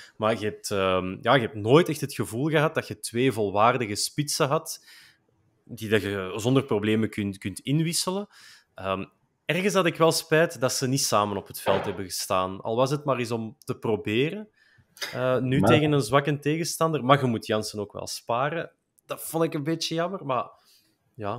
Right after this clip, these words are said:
Speaker 1: ik zou het wel gewoon eens willen zien, die twee.
Speaker 2: Ja, tegen Club Brugge hebben ze even samen gespeeld, hè.
Speaker 1: Ja, dat is waar.
Speaker 2: Ehm, dat was niet slecht, maar ik denk niet dat dat veel gaat voorkomen. Dat gaat voorkomen
Speaker 1: Ja.
Speaker 2: in geval van nood.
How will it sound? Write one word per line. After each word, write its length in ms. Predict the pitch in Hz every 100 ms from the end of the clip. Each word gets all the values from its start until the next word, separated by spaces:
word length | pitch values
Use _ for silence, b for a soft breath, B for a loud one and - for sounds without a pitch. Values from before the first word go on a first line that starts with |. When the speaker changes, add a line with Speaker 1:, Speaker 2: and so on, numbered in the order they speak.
| 123
Speaker 1:
ik 60 | -
zou 140 | 139
het 80 | 131
wel 100 | 165
gewoon 180 | 165 170
eens 120 | 147
willen 220 | 135 113
zien, 320 | 92 113 120 90
die 200 | 101 95
twee. 400 | - 90 90 -
Speaker 2:
Ja, 220 | 113 123
tegen 260 | 120 120 104
Club 160 | 110 92
Brugge 220 | 147 160
hebben 220 | 127 98
ze 100 | 107
even 220 | 104 95
samen 340 | - 95 98 92
gespeeld, 440 | - - 85 -
hè. 60 | 87 - _ -
Speaker 1:
Ja, 140 | 90 -
dat 100 | -
is 100 | -
waar. 340 | 98 90 - -
Speaker 2:
Ehm, 720 | 92 95 98 98 101 101 104
dat 100 | 101
was 240 | 98 98
niet 100 | 98
slecht, 580 | - 120 - - - - _ - _ _ _ _
maar 380 | 123 107 107 104
ik 140 | 95
denk 320 | 98 98 98
niet 180 | 110 143
dat 140 | 151 -
dat 200 | 104 -
veel 240 | 120 113
gaat 160 | 90 -
voorkomen. 580 | 95 92 82 76 76 85
Dat 100 | 85
gaat 180 | 90
voorkomen 480 | - 113 117 120 113
Speaker 1:
Ja. 40 | 98
Speaker 2:
in 60 |
geval 260 | 95 95 98
van 280 | 90 82 82
nood. 460 | 90 131 - -